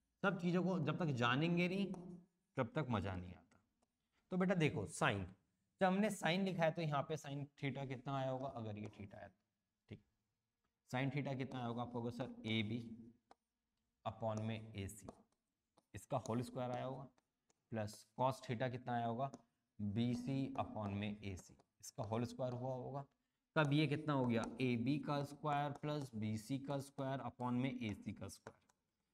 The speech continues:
और we know that Pythagoras थ्योरम क्या कहेगी? ये एबी प्लस बीसी का स्क्वायर किसके बराबर होगा? एसी के स्क्वायर के। बन गया फॉर्मूला।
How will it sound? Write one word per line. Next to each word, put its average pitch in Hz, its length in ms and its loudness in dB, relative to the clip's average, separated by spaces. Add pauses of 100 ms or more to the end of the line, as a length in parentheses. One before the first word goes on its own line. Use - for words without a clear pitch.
(260)
और 120 160 4
we 131 200 4
know 127 200 4
that 131 220 2 (140)
Pythagoras 127 520 2
थ्योरम 135 220 6
क्या 147 160 2
कहेगी? 131 400 4
ये 123 360 2
एबी 127 180 4
प्लस 147 240 2
बीसी 113 380 0
का 151 120 2
स्क्वायर 147 280 4
किसके 147 240 0
बराबर 170 320 12
होगा? 180 480 8 (380)
एसी 117 340 4
के 92 160 -4
स्क्वायर 87 340 -10
के। - 200 -18 (2500)
बन 101 120 -2
गया 117 100 -2
फॉर्मूला। 123 340 -8